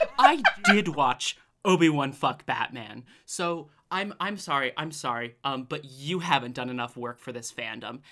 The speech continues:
Speaker 1: And also, your fan fiction, where Obi-Wan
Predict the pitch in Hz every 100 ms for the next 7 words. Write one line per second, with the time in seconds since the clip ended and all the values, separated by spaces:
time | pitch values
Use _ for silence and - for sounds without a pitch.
0 | - 151 147 147 143 151 185 185 202 _
1 | _ 123 143 165 156 139 143 - 151 151
2 | 233 254 403 _ _ _ _ _ _ _
3 | _ 139 151 151 147 147 131 131 143